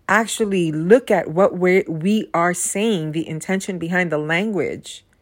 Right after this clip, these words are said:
so that we're able to support the type of interdependent, not codependent, right? Like, the codependency and all of that shit, the people pleasing, uh, the extremes come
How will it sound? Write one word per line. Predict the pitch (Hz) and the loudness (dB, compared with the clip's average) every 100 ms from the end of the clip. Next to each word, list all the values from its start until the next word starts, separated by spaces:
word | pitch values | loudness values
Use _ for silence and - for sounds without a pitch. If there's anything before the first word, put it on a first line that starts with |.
| _ _ _ _ - - | _ _ _ _ -20 -8
so | - 214 202 | 0 4 4
that | 202 151 | 4 2
we're | 185 175 - | 2 0 0
able | 202 240 180 151 | 0 0 0 -2
to | 147 - - 233 247 202 | -2 -2 0 0 0 0
support | - 160 - 190 196 185 | 0 -2 -2 0 0 0
the | 160 | -6
type | - 180 175 | 0 0 2
of | 170 160 160 156 - - - - _ | 2 4 2 -2 -16 -20 -20 -20 _
interdependent, | 247 277 277 - 208 180 170 - 165 147 135 | 4 4 2 0 0 2 0 -2 -4 -2 0
not | 175 - | 0 0
codependent, | - 214 185 185 190 180 175 170 175 170 - - - - | 2 2 4 0 0 0 2 2 2 0 -4 -16 -20 2
right? | 185 202 175 | 4 4 4
Like, | 175 175 - - - | 4 2 -10 -20 0
the | 196 | 0
codependency | - 277 269 - 226 208 208 - 196 185 | 4 4 4 2 2 2 0 -2 -2 -2
and | - | 0
all | 214 254 277 | 4 6 6
of | |
that | 226 190 | 4 2
shit, | - 175 | 0 -4
the | - | -4
people | - 208 190 | -8 -10 -8
pleasing, | 196 196 190 190 | -6 -4 -4 -6
uh, | - - - - | -6 -10 -10 -8
the | 180 165 214 190 | -6 -2 0 0
extremes | 190 - - 262 302 254 226 - - | 0 -2 -4 -4 -2 -2 -2 -6 -6
come | - 226 233 233 | -6 -2 -2 -2